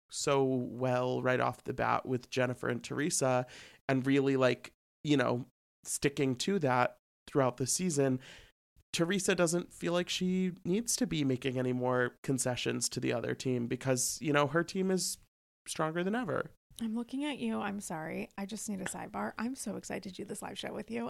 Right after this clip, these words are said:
Speaker 2: I
Speaker 1: Oh my
Speaker 2: love
Speaker 1: God.
Speaker 2: talking to you so much. You know, you're one of my, like, genuine Bravo besties, and we're good pals.
Speaker 1: Yeah.
Speaker 2: But I just, there's something about the ways that you communicate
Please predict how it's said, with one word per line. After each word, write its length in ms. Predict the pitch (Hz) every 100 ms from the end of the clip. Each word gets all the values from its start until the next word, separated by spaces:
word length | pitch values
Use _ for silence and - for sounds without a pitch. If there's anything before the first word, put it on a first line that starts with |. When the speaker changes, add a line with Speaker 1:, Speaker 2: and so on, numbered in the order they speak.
| -
Speaker 2:
I 260 | 220 285 381
Speaker 1:
Oh 80 | 240
my 100 | 208 196
Speaker 2:
love 140 | 233
Speaker 1:
God. 580 | 269 277 247 220 208 202
Speaker 2:
talking 380 | 214 208 233 233
to 160 | -
you 160 | 247 247 _
so 800 | - - - - 190 196 226 269 _
much. 380 | 190 185 202 -
You 100 | 247
know, 220 | 254 240
you're 220 | 247 294 285
one 140 | 220
of 100 | 202
my, 160 | 202 196
like, 200 | 185 -
genuine 440 | 196 180 185 185 180
Bravo 340 | 175 - 180
besties, 680 | - - - 196 196 247 - - - - -
and 120 | 240
we're 100 | 294
good 200 | 285 294
pals. 460 | 180 165 - - -
Speaker 1:
Yeah. 140 | 165 127
Speaker 2:
But 100 | 262
I 100 | 269
just, 320 | 294 294 -
there's 200 | 285 -
something 340 | 294 285 359 453
about 540 | 359 220 196 185 - - - - _ -
the 120 | 262
ways 480 | 214 220 240 262 233
that 180 | 262 220
you 140 | 220
communicate 1000 | - - 208 208 214 214 - 185 180 -